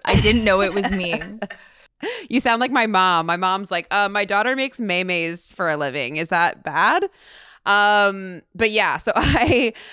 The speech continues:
Speaker 2: I discovered what memes were on Instagram, and then just started taking my jokes from Twitter and, like, adding pictures to them and creating memes. And, um, <laughs> that's what I do as a job. It's ridiculous. It's absurd. But here I am,
Speaker 1: And it's
Speaker 2: thriving.
Speaker 1: amazing. And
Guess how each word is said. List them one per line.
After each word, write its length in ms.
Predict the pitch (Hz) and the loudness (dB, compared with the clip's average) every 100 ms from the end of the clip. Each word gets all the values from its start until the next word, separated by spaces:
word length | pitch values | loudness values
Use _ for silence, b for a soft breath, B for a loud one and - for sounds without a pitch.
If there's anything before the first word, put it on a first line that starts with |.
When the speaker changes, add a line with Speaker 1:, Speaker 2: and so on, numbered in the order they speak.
| B B - | B B 2
Speaker 2:
I 320 | 202 202 202 | 2 4 2
discovered 380 | 202 - 226 233 | -2 -2 0 2
what 140 | 226 170 | 2 0
memes 300 | 196 277 - | 2 0 2
were 320 | 185 175 156 | 2 4 4
on 180 | 175 175 | 4 2
Instagram, 640 | 208 - 226 180 175 170 | -2 -4 -4 0 2 2
and 100 | 170 | 0
then 80 | 175 | 0
just 160 | 190 | 0
started 220 | - 196 185 | 0 0 2
taking 300 | 190 - 196 | 0 0 -2
my 100 | 175 | 0
jokes 320 | 160 165 - | 0 -2 -4
from 140 | 180 | -6
Twitter 280 | - 165 175 | -2 2 2
and, 120 | 156 | 2
like, 120 | 151 - | -2 0
adding 260 | 143 143 | -2 -2
pictures 460 | 147 170 - 160 151 | -2 -2 -2 -4 -2
to 100 | 165 | -4
them 260 | 139 135 135 | -2 -2 -4
and 220 | 131 143 | -6 -4
creating 380 | 160 147 151 151 | 0 2 2 0
memes. 480 | 175 196 135 147 | 0 0 0 -2
And, 340 | 104 147 139 143 | 0 0 0 0
um, 300 | 139 139 147 | 0 0 2
<laughs> 20 | |
that's 300 | 240 220 214 | 4 4 2
what 80 | 226 | 2
I 100 | 214 | 2
do 480 | 202 208 202 190 175 | 2 2 2 2 0
as 240 | - 185 202 | 0 0 0
a 60 | |
job. 420 | 185 196 254 131 | 0 2 2 0
It's 200 | 156 - | -2 -2
ridiculous. 960 | 180 175 269 165 85 - 190 - - - - | -2 0 0 0 -2 -4 -6 -10 -14 -16 -14
It's 160 | - | -8
absurd. 560 | 185 175 160 85 65 - _ _ _ | -6 -2 -2 -2 -6 -14 _ _ _
But 120 | - 185 | -4 2
here 160 | 190 | 2
I 140 | 165 131 | 2 0
am, 400 | 127 - 185 - - | -4 -10 -18 -10 -2
Speaker 1:
And 140 | 285 | 0
it's 40 | |
Speaker 2:
thriving. 280 | 339 277 320 | 2 2 0
Speaker 1:
amazing. 580 | 277 370 359 165 - 240 | -2 -2 -4 -8 -6 -4
And 140 | 269 | 0